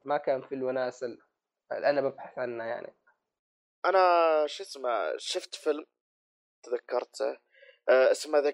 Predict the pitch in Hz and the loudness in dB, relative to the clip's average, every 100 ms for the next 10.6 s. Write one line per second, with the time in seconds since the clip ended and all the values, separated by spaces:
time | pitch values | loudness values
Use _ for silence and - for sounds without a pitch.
0 | 160 175 170 160 - - 131 131 120 117 | 2 2 0 -10 -14 -8 0 2 2 2
1 | - 151 143 117 113 _ _ _ _ _ | 2 2 0 -4 -10 _ _ _ _ _
2 | _ _ _ _ _ _ _ _ - 135 | _ _ _ _ _ _ _ _ 2 4
3 | 135 117 98 80 71 71 65 55 50 _ | 6 4 4 2 0 -2 -4 -6 -10 _
4 | _ _ _ _ _ _ _ 127 - - | _ _ _ _ _ _ _ -8 -6 -4
5 | 233 214 _ - - _ 147 - 190 - | -6 -10 _ -20 -20 _ 0 0 -2 0
6 | 147 147 135 135 127 135 - _ _ _ | 2 2 2 2 0 -6 -6 _ _ _
7 | _ _ - 127 131 127 120 104 90 85 | _ _ 2 6 6 6 6 6 4 4
8 | 78 64 55 50 50 50 50 50 - - | 2 2 0 -2 -4 -6 -10 -18 -20 -20
9 | - - 170 156 151 139 _ - 156 156 | -10 0 4 4 2 -6 _ 0 2 2
10 | 160 - 196 175 135 - | -2 0 -2 -2 -8 -8